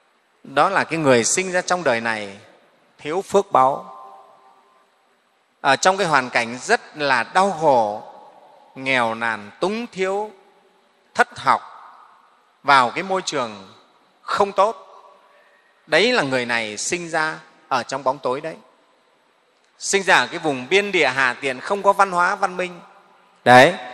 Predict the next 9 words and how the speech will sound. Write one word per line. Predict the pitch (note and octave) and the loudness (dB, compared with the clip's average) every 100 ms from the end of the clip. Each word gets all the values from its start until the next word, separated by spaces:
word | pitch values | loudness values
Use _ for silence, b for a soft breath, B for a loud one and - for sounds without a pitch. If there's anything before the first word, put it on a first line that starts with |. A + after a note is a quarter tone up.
| - - | -18 2
đấy | C#3 G3 | 4 4
là | G#3+ | 2
người | C3+ B2 | -2 -2
này | A#2+ A2+ G#2 | -2 -2 -4
sinh | G2 - E3 D#3+ | -6 -6 -6 -8
ở | G#2 | -8
trong | C3 C3+ | -8 -8
bóng | A#2+ C#3+ | -8 -8
tối. | - A#2+ | -8 -8